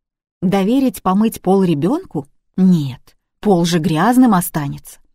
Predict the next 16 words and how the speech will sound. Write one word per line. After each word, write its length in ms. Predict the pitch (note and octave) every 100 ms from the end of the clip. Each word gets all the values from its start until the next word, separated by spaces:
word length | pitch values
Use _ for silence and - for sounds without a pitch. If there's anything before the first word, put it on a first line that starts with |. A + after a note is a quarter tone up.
| _ _ _
Пропылесосить? 1000 | A3+ G#3 F#3+ D#3+ D3+ - D#4+ - D#3+ - _ _
Нет, 380 | G#3+ F3 B2+ G#3+
ребёнок 460 | G#3+ G#3+ B3 A#3+
только 280 | - C4 B3
середину 520 | A#3 A3+ G#3+ G#3 D#4+
комнаты 440 | E4 A#3+ E3+ D#3 D#3+
пропылесосит, 840 | F3+ F3+ D#3+ D3+ C4 F4 - - _ _
а 120 | F3+
под 180 | F#3 F#3
кровать 440 | F#3+ E3 C#3+ G3 D#4
не 120 | C#4+
заглянет. 640 | F3 D3 C#3 C3+ F#3+ - _ _ _ -
Уж 260 | A3 -
лучше 480 | G#3+ D4+ G4 - -
я 280 | G3 C#3+ E3+
сама. 440 | F3+ D#3+ C#3 C#3+